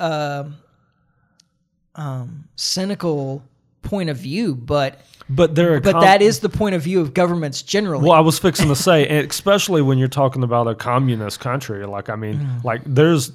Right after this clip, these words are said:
Speaker 2: a person up there that's pushing all the buttons and moving all the levers of society.
Speaker 1: Yeah.
Speaker 2: You know, I mean, that's, that's how they're viewing it,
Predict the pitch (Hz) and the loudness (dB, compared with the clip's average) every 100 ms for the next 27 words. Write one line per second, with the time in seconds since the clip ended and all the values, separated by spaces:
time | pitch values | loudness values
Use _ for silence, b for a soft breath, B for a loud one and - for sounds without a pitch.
0 | - - 127 160 160 151 127 120 120 117 | -12 -10 -4 0 0 0 -2 -2 -2 -2
1 | 107 - - 143 139 123 117 104 123 127 | -6 -6 -4 -2 -2 -2 -2 -2 -2 -4
2 | 104 104 123 117 113 110 98 104 127 120 | -6 -2 -2 0 -2 -2 -2 0 0 0
3 | 98 98 - 113 123 123 107 87 - _ | -4 -8 -8 -6 -2 -2 -2 -6 -16 _
4 | - 147 127 - - 151 139 113 104 123 | -10 -8 -8 -12 -8 -2 0 0 -2 0
5 | 123 123 127 139 - 127 147 - 170 147 | 0 2 2 0 -2 -2 -2 0 0 0
6 | 117 139 120 101 143 131 85 - | 2 2 0 0 0 0 -2 -12